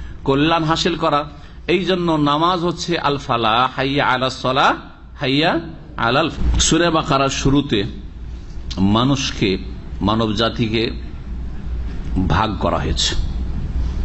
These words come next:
আল্লাহ ভাগ করেছেন, আল্লাহ সৃষ্টি করেছেন এবং আল্লাহ রাব্বুল আলামিন এই ভাগগুলি বর্ণনা করেছেন। মানুষরা নিজেরাই ভাগ হয়ে গেছে,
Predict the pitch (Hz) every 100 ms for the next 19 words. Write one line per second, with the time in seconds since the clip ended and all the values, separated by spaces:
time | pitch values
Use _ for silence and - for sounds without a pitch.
0 | - 107 107 98 95 87 - 87 - -
1 | 98 110 107 - 117 117 120 117 113 120
2 | 113 110 - 104 110 120 110 127 113 101
3 | 104 120 127 117 113 101 101 101 110 113
4 | 101 107 110 107 92 95 101 101 123 156
5 | 160 165 160 180 208 180 190 170 147 107
6 | 135